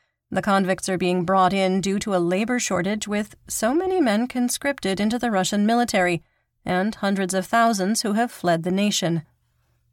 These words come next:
The Biden administration is reportedly considering declaring P M C Wagner a terrorist organization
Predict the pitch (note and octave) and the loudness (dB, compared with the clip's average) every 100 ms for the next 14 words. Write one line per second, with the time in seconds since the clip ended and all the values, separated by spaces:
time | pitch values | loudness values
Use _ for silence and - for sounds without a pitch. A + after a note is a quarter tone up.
0 | _ - G3 F#3 F#3+ B3+ C4+ A#3+ F3 F3 | _ -4 -2 2 2 2 0 0 2 0
1 | F3+ F3 F#3+ F#3 G#3 G3+ G3 F#3+ G3+ G#3 | 0 0 -2 0 0 0 0 -2 -4 -2
2 | A#3+ D4+ C#4+ C4 B3+ B3 G3 F#3+ G3+ G#3+ | -2 -2 -4 -2 -2 0 -2 0 0 0
3 | A3+ G3 F#3+ G3 G3+ - A3+ G#3 G#3 G3+ | -2 0 0 0 -2 -2 0 2 2 0
4 | F#3+ F#3 G3+ G3+ F#3 G3 G#3+ - - G#3 | 0 2 2 2 0 0 -2 -2 0 0
5 | C4 B3+ B3 F#3 F3+ F#3 F#3 G3 A3+ G#3+ | 2 0 0 0 2 2 2 0 0 0
6 | E3 | -2